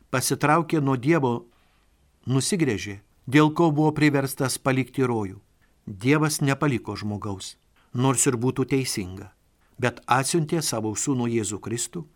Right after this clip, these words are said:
kuris kentėjo, mirė ir prisikėlė.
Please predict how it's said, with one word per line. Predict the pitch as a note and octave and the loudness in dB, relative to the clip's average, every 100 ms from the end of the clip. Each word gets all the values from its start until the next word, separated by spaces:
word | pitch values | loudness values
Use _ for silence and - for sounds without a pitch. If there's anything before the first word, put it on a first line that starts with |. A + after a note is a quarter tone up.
| _ | _
kuris | - D3 C3+ | 2 2 2
kentėjo, | - C3+ B2 D3 D#3+ E3+ - | 2 0 4 4 4 2 0
mirė | A#2 B2 B2+ B2+ | 0 2 2 0
ir | |
prisikėlė. | C3+ B2 - - F2 - | -4 -4 -6 -6 -10 -12